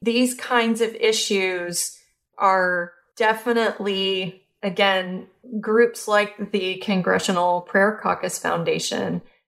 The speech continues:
they are working to frame it in a way that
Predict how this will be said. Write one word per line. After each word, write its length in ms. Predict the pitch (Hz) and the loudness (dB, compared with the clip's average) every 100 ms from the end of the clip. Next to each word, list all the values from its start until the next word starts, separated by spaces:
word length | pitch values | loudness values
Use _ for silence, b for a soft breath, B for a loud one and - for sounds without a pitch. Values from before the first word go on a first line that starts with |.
| - | -4
they 280 | 185 196 190 | 2 2 2
are 220 | 190 185 | 0 0
working 460 | 180 202 208 214 202 | 0 0 0 0 -2
to 180 | - 190 | -4 -8
frame 380 | - 196 196 | -2 0 2
it 160 | 196 190 180 | 0 -2 -4
in 120 | 175 | -4
a 140 | 170 | -2
way 460 | 165 170 170 170 170 | 0 2 2 0 0
that 320 | 170 165 - | 0 0 -4